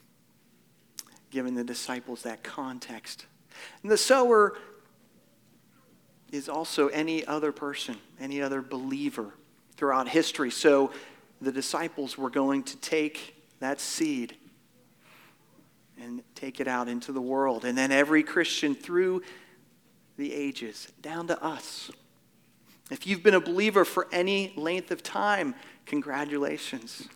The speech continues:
You're a sower. This parable has got a lot, got a lot to teach you.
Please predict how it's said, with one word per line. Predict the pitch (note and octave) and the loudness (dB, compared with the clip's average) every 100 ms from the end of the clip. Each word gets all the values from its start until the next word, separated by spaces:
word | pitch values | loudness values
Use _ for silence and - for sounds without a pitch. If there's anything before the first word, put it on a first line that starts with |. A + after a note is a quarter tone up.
| _ _ _ | _ _ _
You're | B2+ C3+ | -12 -10
a | C#3 | -10
sower. | - C#3+ C3 A2 - - _ _ _ _ _ _ _ _ _ _ _ _ - - - | -6 -4 -4 -4 -8 -20 _ _ _ _ _ _ _ _ _ _ _ _ -20 -20 -14
This | - | -10
parable | - D3+ D3 A#2+ A2 - - _ - - - - - _ _ _ - - | -4 0 0 -2 -10 -12 -20 _ -20 -20 -20 -20 -20 _ _ _ -20 -20
has | - | -10
got | C3 | -8
a | B2 | -4
lot, | B2 C3 | -6 -4
got | B2+ | -2
a | |
lot | B2+ B2+ - | -2 -2 -6
to | |
teach | - C3 A#2+ - | -6 -4 -4 -6
you. | A2+ | -8